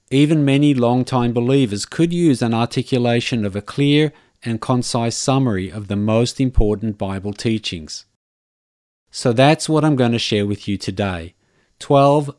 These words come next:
basic beliefs or teachings of the Bible that are central to a proper understanding of Christianity.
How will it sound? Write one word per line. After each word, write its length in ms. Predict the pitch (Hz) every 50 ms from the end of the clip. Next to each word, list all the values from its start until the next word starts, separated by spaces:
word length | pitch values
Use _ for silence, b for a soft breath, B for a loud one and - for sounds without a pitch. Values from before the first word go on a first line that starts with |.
| _ 117
basic 480 | 107 127 127 147 147 - 175 156 - -
beliefs 440 | 151 135 127 120 120 120 - -
or 120 | - 110 104
teachings 500 | - - 131 123 120 - 135 123 113 113
of 180 | 120 120 120
the 80 | 127 151
Bible 560 | 131 127 117 113 113 113 104 113 110 113 107 104
that 240 | 113 117 117 113 110
are 60 | 107
central 680 | 104 - - - - 151 156 160 - - - 95 85 87
to 220 | - - 113 107
a 60 | 101 98
proper 420 | - - 127 127 123 - 135 131 -
understanding 720 | 117 117 113 117 120 - - - 107 101 98 98 98 98 98
of 140 | 101 101 -
Christianity. 840 | - 107 95 - - - 107 104 107 110 107 101 92 - 80 78 -